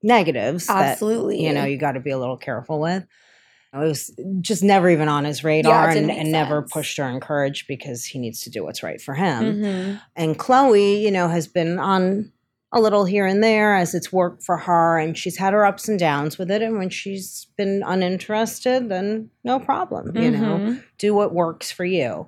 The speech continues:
Speaker 1: But yeah, you definitely have to have that conversation
Speaker 2: <laughs> Bef-
Speaker 1: to make sure they know what they're getting into, because the reality is I didn't know what I was getting into.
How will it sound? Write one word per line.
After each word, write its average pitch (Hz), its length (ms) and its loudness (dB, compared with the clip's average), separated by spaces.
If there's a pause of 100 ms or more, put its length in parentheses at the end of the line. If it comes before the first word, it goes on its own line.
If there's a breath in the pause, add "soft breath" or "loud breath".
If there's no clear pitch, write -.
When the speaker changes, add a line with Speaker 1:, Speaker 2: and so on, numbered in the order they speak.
Speaker 1:
But 175 240 2
yeah, 190 340 6
you 190 180 0
definitely 180 420 0
have 156 220 -4
to 160 80 -8
have 143 200 -6
that 127 160 -6
conversation 139 960 -6
Speaker 2:
<laughs> - 200 -6
Bef- 220 200 0
Speaker 1:
to 180 60 2
make 175 220 2
sure 165 400 2
they 160 160 -2
know 156 500 0
what 156 320 -4
they're 165 120 -2
getting 160 260 -2
into, 185 340 0
because 180 480 -4 (720 soft breath)
the 202 80 -2
reality 220 500 4
is 208 140 -2 (200)
I 247 200 4
didn't 214 280 0
know 131 140 -6
what 139 240 -6
I 233 200 4
was 190 240 2
getting 107 340 -6
into. - 360 -6